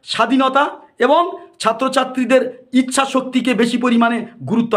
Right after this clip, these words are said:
আরোপ করেন। তাহলে সেক্ষেত্রে কিন্তু এই চারের দাগের অপশানটা কিন্তু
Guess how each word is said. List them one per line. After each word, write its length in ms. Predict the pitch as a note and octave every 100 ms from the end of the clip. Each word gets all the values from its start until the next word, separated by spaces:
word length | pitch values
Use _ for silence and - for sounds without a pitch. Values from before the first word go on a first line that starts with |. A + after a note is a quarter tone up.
| F#3
আরোপ 140 | F3 D3+
করেন। 180 | C3 G#2 _ _ _ _ -
তাহলে 320 | A#3 E4+ A#3+ D3+ - -
সেক্ষেত্রে 480 | - B3+ C4 C4+ B3 A#3
কিন্তু 240 | B3+ B3+ F4+ - -
এই 120 | G3 G3+ -
চারের 260 | F#3 A#3 A#3
দাগের 260 | B3 A#3+ G#3
অপশানটা 360 | G3+ A3 G#3 G#3+
কিন্তু 260 | G#3+ A3+